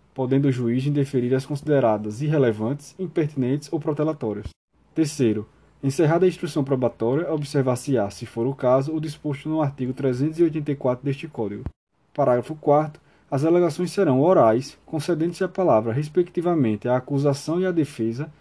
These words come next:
pelo prazo de vinte minutos, prorrogáveis por mais dez.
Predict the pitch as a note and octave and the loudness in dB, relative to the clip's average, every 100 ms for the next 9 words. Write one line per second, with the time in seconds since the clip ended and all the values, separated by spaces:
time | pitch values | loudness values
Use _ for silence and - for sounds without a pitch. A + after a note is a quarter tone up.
0 | _ _ - F3 F3 D#3 C3+ B2+ C3 C3+ | _ _ 2 2 4 2 2 0 -2 0
1 | F3+ G#3+ G3+ C#3 C#3+ - - E3 D#3 E3+ | 0 0 2 2 0 -8 -6 0 2 4
2 | C3 B2 B2+ - C#3+ D3 D3 B2+ G#2 G2+ | 4 2 0 -2 -2 0 -2 -2 -4 -4